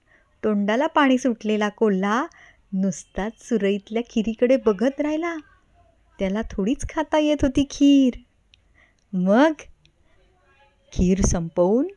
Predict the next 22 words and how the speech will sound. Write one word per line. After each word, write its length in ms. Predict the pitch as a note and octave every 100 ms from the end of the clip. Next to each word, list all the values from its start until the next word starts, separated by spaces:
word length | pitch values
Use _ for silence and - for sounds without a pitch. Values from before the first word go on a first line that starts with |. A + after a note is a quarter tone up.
| _ _ -
ढेकर 380 | F3+ - G3+
देत 200 | F#3+ G3 G#3 -
करकोचा 540 | F3 D#3 - B3+ C#4+
त्याला 300 | C#4 G#3 F#3
म्हणाला, 400 | F3+ F3 F3 B3+ - _ _ _ -
"काय 220 | G#3 C4+
दादा, 600 | C#4+ D4+ D#4+ F4+ F4+ B3 - _ _
आवडली 440 | G3 F#3+ G#3+ A#3+ C4+
ना 100 | D4
खीर 300 | - C#4 C#4+ D4
तुम्हाला? 500 | C#4+ D4+ F4 G#4 F#4 - _ _ _ E4
अरे, 320 | F#4 G#4 - _ - _
तुम्ही 200 | B3+ G#3+ G3
तर 100 | A#3+
काही 180 | B3 C#4
खाल्लेच 480 | C#4 C#4+ D4 C#4+ F#4
नाही. 220 | F4 E4+ F4 _ _ _ _
आवडत 340 | G3+ G#3+ C#4 G4
नाही 220 | F#4+ C#4
का 100 | A#3+
तुम्हाला 360 | A#3 G#3+ G#3+
खीर?" 500 | G3+ - A#3 F#4 F#4